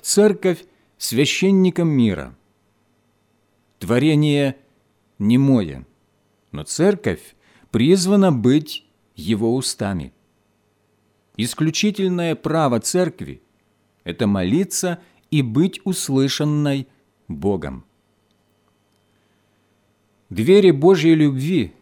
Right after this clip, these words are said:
всегда открыты для ее воззваний, и они никогда не остаются бесплодными. Ради нее была приоткрыта завеса Божьих тайн. Ради нее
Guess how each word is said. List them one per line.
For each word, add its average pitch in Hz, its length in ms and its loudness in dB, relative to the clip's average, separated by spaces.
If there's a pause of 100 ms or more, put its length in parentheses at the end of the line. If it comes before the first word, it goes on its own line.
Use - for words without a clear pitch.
(400)
всегда 117 560 -2
открыты 151 560 -2
для 110 180 -2
ее 117 300 0
воззваний, 95 800 -4 (640)
и 101 100 2
они 180 220 6
никогда 165 560 4
не 165 140 0
остаются 139 680 -2
бесплодными. 120 880 -4 (1120)
Ради 156 300 4
нее 185 500 6
была 147 340 0
приоткрыта 160 840 0
завеса 151 640 0 (320)
Божьих 131 520 -2
тайн. 85 420 -6 (3000)
Ради 165 280 2
нее 180 520 2